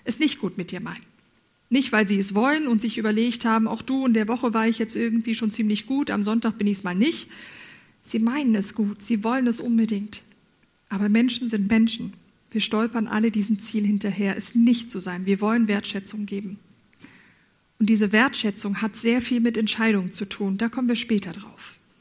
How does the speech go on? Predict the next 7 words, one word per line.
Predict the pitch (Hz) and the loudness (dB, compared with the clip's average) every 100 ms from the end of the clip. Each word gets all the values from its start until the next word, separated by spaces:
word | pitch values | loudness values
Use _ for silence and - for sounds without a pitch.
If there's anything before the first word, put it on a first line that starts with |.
| _ _ _ _ _ | _ _ _ _ _
Es | - - | -4 -4
kostet | - 277 - 214 | -2 -2 -2 -2
dich | 196 - | -6 -8
etwas, | 196 185 175 | -12 -10 -8
mitzugehen. | 202 185 202 196 175 202 _ _ _ _ _ _ _ _ _ _ _ - | -6 -6 -6 -8 -14 -16 _ _ _ _ _ _ _ _ _ _ _ -6
Eine | 196 214 | 0 0
Entscheidung. | 226 226 180 - | 0 -2 -6 -8